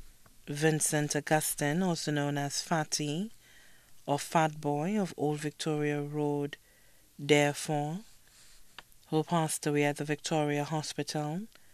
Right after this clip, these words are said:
on Friday, September sixth, twenty nineteen, at the age of sixty-two. He was a mason by profession.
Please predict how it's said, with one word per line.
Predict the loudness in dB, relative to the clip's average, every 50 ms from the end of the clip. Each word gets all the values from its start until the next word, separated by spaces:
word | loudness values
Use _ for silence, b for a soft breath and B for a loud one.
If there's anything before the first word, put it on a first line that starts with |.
| b b b b b b b b b -4 0
on | 0 0 0
Friday, | 0 0 4 4 6 6 4 2 2 0 0
September | 0 -2 -4 -4 -2 0 0 0 0 0 -2
sixth, | -4 -4 -2 -2 -2 -2 -2 -4 -8 -6
twenty | -4 -2 -2 -2 -2 -2 -4
nineteen, | -2 -2 -2 -2 -4 -4 -4 -4 -4 -4 -4 -6 -8 -10 -12 b b b b b b b b b b b b b b -4
at | -2 0
the | 0 0 2 2
age | 2 2 0 -2 -4 -6 -6 -4
of | -6 -4 -4
sixty-two. | -4 -4 -4 -4 -6 -6 -6 -6 -6 -6 -6 -6 -4 -4 -4 -4 -6 -8 -8 -12 _ -20 -20 -20 _ _ -20 -20 b b b b b b b b b b b -2
He | 2 2 4
was | 4 4 4 2 2
a | 0
mason | 2 2 2 2 2 2 2 0 0 0 -2 -2 -2
by | -2 -2 -2 -2
profession. | -4 -4 -6 -4 -2 -2 -2 -2 -4 -6 -6 -6 -6 -6 -6 -6 -8 -10